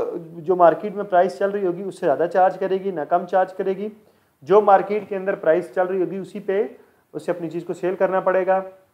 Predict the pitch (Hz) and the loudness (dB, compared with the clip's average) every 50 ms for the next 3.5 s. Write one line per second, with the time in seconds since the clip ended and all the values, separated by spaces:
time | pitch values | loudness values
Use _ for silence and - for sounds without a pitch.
0 | _ _ - 156 165 175 170 196 196 190 170 170 180 175 175 185 185 190 185 190 | _ _ -2 -2 -2 -2 -2 -2 -4 -2 -2 -2 -4 -4 -4 -4 -6 -6 -4 -6
1 | 180 175 - 170 156 156 - 190 190 185 170 151 139 156 151 - 180 175 165 170 | -6 -2 -2 -2 -2 0 -2 -6 -4 -4 -8 -6 -6 -8 -8 -8 -10 -8 -4 -4
2 | 156 151 151 170 185 202 - - - _ _ _ _ _ _ - 175 175 180 190 | -4 -2 0 -2 -2 -2 -4 -10 -20 _ _ _ _ _ _ 4 4 4 4 4
3 | 196 - 196 175 175 165 160 170 180 | 0 -4 -6 -2 2 4 4 4 4